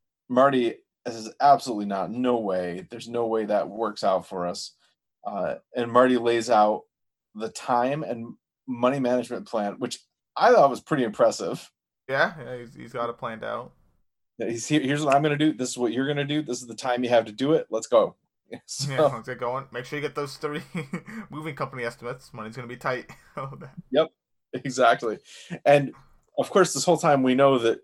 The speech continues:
Speaker 1: she cheated on him and he found out.
Speaker 2: Yeah.
Speaker 1: But he's gotta set that aside and, and move on. So the next morning, Charlotte is pissed that they have to move.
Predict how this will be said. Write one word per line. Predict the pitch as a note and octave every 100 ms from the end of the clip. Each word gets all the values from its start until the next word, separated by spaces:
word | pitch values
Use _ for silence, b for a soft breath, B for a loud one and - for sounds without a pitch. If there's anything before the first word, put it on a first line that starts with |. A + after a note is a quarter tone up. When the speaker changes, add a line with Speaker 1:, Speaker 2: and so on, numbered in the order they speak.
| _
Speaker 1:
she | - - B2+
cheated | - C#3 G#2+
on | G#2 G2
him | G#2+
and | G#2
he | G#2
found | G2+ G#2 G#2+
out. | D#2 - _ _ _ _
Speaker 2:
Yeah. | D3+ D3 G#2 - _ _ _ _ _ _ _ - -
Speaker 1:
But | A2 F2+ - b b b b
he's | C3+ B2
gotta | C3+ A#2
set | - B2
that | B2+
aside | A2+ - A#2+ G#2 G2 F#2+ -
and, | G#2 G2+ F2+ - _ -
and | G#2+
move | A2 G2+
on. | D#2 - _ _ _ _ _ _ _ _ _ _ _ _ _ _ _ _ b b b b b b _ _ _ _ _
So | - D3
the |
next | D#3 F3
morning, | E3+ C#3 C3+ C3+ C#3 - _ _ _ _ _ _ _ _ _
Charlotte | - - C#3+ C#3 B2+ F#2+ A2
is | - _ -
pissed | - - C#3 C#3
that | - -
they | A#2
have | A#2 A2+
to |
move. | A2 G#2+ G#2 G#2 -